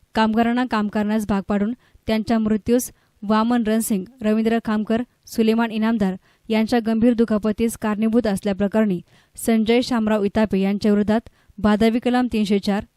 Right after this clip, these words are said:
दोनशे पंच्याऐंशी, दोनशे शहाऐंशी, तीनशे सदोतीस,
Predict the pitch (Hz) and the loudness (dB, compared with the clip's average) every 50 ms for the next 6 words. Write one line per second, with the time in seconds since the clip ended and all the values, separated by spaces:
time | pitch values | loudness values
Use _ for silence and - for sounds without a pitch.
0 | _ - 208 190 214 214 220 - - 220 202 220 214 208 190 - 214 214 202 - | _ -10 -2 2 2 2 2 2 2 0 0 0 -2 -2 0 0 -2 -2 -2 -2
1 | 226 240 - _ _ _ _ - 190 214 214 220 190 226 220 - 220 208 226 240 | -6 -8 -8 _ _ _ _ -6 -2 0 0 2 2 2 0 0 0 -2 -2 -2
2 | - - 196 170 - _ _ _ _ _ _ _ - 233 233 233 208 247 240 226 | -2 -4 -6 -6 -8 _ _ _ _ _ _ _ -2 0 2 2 2 0 0 0
3 | - 220 220 214 202 - 226 233 226 | 0 0 0 0 0 0 -4 -4 -4